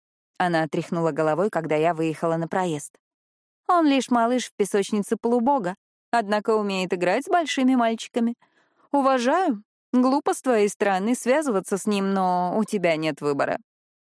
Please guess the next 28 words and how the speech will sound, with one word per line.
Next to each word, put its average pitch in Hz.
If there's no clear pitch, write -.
Я 269
прикусила 247
губу, 214
окинув 196
взглядом 190
металлические 196
прутья 175
ворот. 156
Колючая 160
проволока 165
на 151
заборе 156
не 147
только 214
не 226
впускала, -
но 185
и 160
не 156
выпускала 165
людей. 160
Угрюмый 285
охранник 269
по-прежнему 233
топтался 196
в 196
дверях 175
будки. -